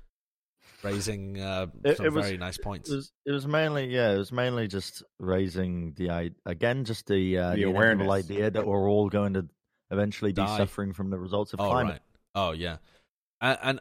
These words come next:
Speaker 1: also, I found this, which I'm just gonna bring up. Uh, let me just paste it in the. Oh, I'm not gonna. Yeah. I'm gonna paste this
Speaker 3: Mm-hmm.
Speaker 1: link in the, uh, in the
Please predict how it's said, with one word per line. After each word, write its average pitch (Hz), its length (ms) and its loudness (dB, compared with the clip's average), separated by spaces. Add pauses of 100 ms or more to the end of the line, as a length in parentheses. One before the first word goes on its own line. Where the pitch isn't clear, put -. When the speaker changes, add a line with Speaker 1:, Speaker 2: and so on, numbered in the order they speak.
Speaker 1:
also, 165 300 2
I 143 60 4
found 147 300 0
this, 120 220 0
which 95 140 -6
I'm 104 100 -6
just 98 120 -6
gonna 107 160 -2
bring 92 260 -6
up. 60 360 -8
Uh, 87 280 -6
let 104 100 -8
me 110 100 -8
just 92 200 -10
paste - 320 -6
it - 80 -8
in 85 160 -12
the. 82 160 -16 (420)
Oh, 85 120 -8
I'm 78 160 -12
not 90 120 -12
gonna. 82 80 -20 (960)
Yeah. 82 60 -12
I'm 76 100 -16 (1200)
gonna 92 100 -10
paste 113 300 -2
this 92 160 -6
Speaker 3:
Mm-hmm. 92 100 -6
Speaker 1:
link 80 220 -10
in 82 100 -12
the, 80 300 -14
uh, 73 120 -10 (120)
in 82 100 -16
the - 80 -20